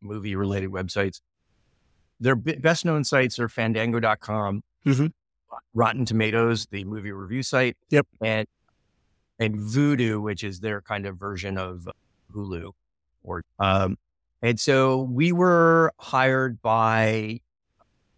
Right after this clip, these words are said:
Speaker 1: the marketing department at Fandango, I think around two thousand and eleven, I wanna say.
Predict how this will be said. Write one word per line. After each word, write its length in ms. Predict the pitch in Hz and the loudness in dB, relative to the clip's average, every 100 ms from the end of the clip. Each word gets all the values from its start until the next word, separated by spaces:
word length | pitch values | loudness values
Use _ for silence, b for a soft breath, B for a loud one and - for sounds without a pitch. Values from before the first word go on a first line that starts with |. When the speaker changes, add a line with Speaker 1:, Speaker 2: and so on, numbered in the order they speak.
| _ 101 | _ -16
Speaker 1:
the 100 | 98 | -8
marketing 400 | 110 120 127 131 | -4 -2 -2 -6
department 460 | 110 120 113 113 | -4 -2 0 0
at 160 | 107 - | -2 -4
Fandango, 800 | 117 110 123 156 151 131 123 120 _ _ _ _ _ - | -8 -4 -2 -2 2 2 2 -2 _ _ _ _ _ -16
I 60 | 131 | -16
think 40 | - _ - | -16 _ -6
around 300 | 170 147 123 | 0 2 0
two 120 | - | -2
thousand 400 | 131 123 123 113 | 0 2 2 0
and 80 | 104 | -4
eleven, 580 | 92 87 87 90 87 85 | -8 -12 -12 -12 -14 -16
I 60 | 82 | -18
wanna 220 | 85 85 | -20 -18
say. 360 | - 85 82 | -18 -16 -20